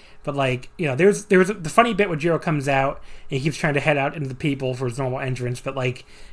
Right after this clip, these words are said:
keeps getting cut off by the referees and the young boys because of covid. That was really funny.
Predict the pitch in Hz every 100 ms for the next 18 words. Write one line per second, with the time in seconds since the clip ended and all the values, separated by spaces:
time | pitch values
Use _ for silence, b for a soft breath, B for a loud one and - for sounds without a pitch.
0 | B 139 127 151 139 - 143 135 - 127
1 | 123 127 135 127 123 120 123 120 120 117
2 | 117 127 127 117 123 - 139 120 120 117
3 | 120 b b - 160 165 151 131 127 113
4 | 113